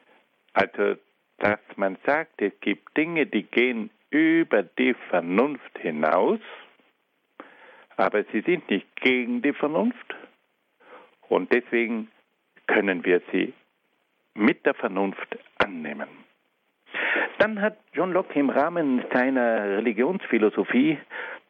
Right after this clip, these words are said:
auch noch einen ganz wichtigen Beitrag geleistet. Er fordert eine umfassende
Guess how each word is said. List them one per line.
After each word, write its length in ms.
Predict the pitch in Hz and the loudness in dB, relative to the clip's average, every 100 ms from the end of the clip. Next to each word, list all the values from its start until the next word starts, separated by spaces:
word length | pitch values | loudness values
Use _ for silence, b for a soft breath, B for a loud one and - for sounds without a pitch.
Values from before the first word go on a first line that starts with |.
| _ | _
auch 340 | - 107 117 - | 0 0 0 -4
noch 240 | 104 101 - - _ b b _ | -2 0 -2 -16 _ b b _
einen 400 | 101 107 110 107 - | -2 0 0 0 0
ganz 320 | 127 165 156 - | -2 -2 -12 -10
wichtigen 540 | - 123 - 110 110 104 | -4 -4 -2 0 0 0
Beitrag 560 | - 98 - 101 95 | 0 0 0 -2 -2
geleistet. 640 | - 87 92 95 - 95 - _ _ _ _ - B B B B _ _ | 0 2 2 0 -2 -2 -4 _ _ _ _ -20 B B B B _ _
Er 540 | - 117 127 135 135 113 _ _ _ _ _ | 0 2 2 0 -4 -8 _ _ _ _ _
fordert 640 | - 110 107 101 104 98 - - _ _ _ _ _ _ _ _ - | -2 0 2 0 2 0 0 -20 _ _ _ _ _ _ _ _ -2
eine 380 | 113 117 117 - - | 0 2 0 -2 0
umfassende 1300 | 165 185 190 - - 131 - - 143 120 131 120 | 0 0 -6 -8 -2 -2 -2 -4 -2 0 0 0